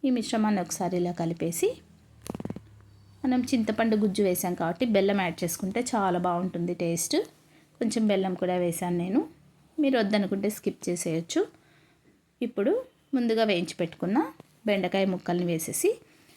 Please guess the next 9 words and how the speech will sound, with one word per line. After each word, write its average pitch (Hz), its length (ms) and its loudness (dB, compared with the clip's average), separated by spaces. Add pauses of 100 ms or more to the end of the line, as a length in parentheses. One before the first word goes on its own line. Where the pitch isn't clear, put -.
(220)
కొద్దిసేపు 196 540 0 (640)
ఉడికించుకోవాలి. 202 840 0 (640)
ఇప్పుడు 220 240 0 (1000)
కడుక్కొని 214 500 2
సన్నగా 190 380 0
కట్ 180 200 -8
చేసుకున్న 190 280 -2 (100)
కొత్తిమీర 185 460 0
వేసుకోవాలి. 175 580 -2